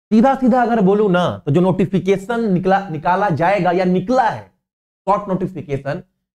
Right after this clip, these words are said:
छप्पन सौ छियानवे वैकेंसीज का लोको पायलट का, ये तो किसी के गले पच नहीं रहा है। और कोई भी छात्र जो तैयारी कर रहा है, इस नोटिफिकेशन को स्वीकार करने के लिए तैयार नहीं है। छात्र छोड़ो, कोई भी टीचर भी इस नोटिफिकेशन को स्वीकार करने के लिए तैयार नहीं है।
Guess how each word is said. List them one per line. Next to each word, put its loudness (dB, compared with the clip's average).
छप्पन -2
सौ -2
छियानवे -2
वैकेंसीज -2
का -4
लोको 2
पायलट -4
का, -6
ये 2
तो -2
किसी -2
के -2
गले 2
पच -8
नहीं -10
रहा -14
है। -20
और -2
कोई 0
भी 4
छात्र -4
जो -4
तैयारी 0
कर -4
रहा -2
है, -8
इस -6
नोटिफिकेशन -2
को -4
स्वीकार -4
करने 0
के -12
लिए -8
तैयार -2
नहीं -8
है। -16
छात्र -4
छोड़ो, -2
कोई 2
भी 4
टीचर 0
भी 2
इस -8
नोटिफिकेशन -6
को -8
स्वीकार -2
करने -8
के -16
लिए -10
तैयार -2
नहीं -8
है। -16